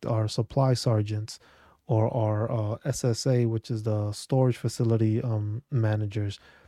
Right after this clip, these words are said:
They get to run logistics. They know how to run a warehouse. They know how to do that stuff.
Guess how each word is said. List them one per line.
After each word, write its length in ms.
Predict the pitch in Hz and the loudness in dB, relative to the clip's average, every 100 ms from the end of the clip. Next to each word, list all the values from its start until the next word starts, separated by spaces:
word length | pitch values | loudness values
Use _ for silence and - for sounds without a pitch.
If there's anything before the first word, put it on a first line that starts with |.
| _ - | _ -4
They 200 | 117 131 | 2 4
get 140 | 139 | 4
to 100 | - | 2
run 180 | 123 120 | 2 4
logistics. 540 | 113 107 110 - 117 - | 4 4 0 0 -2 0
They 140 | 120 | 0
know 140 | 117 | 2
how 140 | 113 113 | 2 2
to 80 | 107 | 2
run 240 | 110 110 | 2 2
a 40 | |
warehouse. 600 | 107 110 110 - 113 107 | 2 4 4 2 0 -2
They 120 | - 120 | 0 0
know 140 | 113 | 2
how 80 | 110 | 0
to 80 | 107 | 0
do 160 | 110 | 0
that 160 | 110 107 | 0 -2
stuff. 240 | - 113 | -4 -4